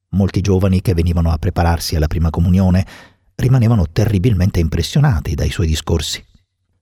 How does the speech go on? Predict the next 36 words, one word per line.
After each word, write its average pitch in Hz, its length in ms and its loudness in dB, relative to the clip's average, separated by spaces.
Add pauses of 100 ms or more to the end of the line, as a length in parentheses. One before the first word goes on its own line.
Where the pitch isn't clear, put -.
(200)
Ogni 90 280 2
anno, 151 300 4
la 123 100 2
prima 95 220 2
domenica 80 400 2
dopo 80 260 0
il 69 60 0
diciassette - 600 -2
di 78 120 0
agosto, 98 560 -4 (180)
teneva 147 400 2
un 127 140 4
sermone 123 420 2
sull'ottavo 85 560 0
versetto - 480 -4
della 71 180 0
prima 76 240 0
epistola 73 440 -2
di 71 100 -2
San 73 220 -2
Pietro, 78 480 0 (560)
"Il 76 320 0
diavolo 110 720 2
come 92 180 0
un 80 180 2
leone 80 400 2
ruggente", 78 640 -4 (400)
in 156 140 4
cui 123 260 0
superava 98 520 -2
se - 160 -4
stesso - 560 -4
nel 67 200 -2
commento 73 420 -2
al 65 100 -4
testo, 87 460 -4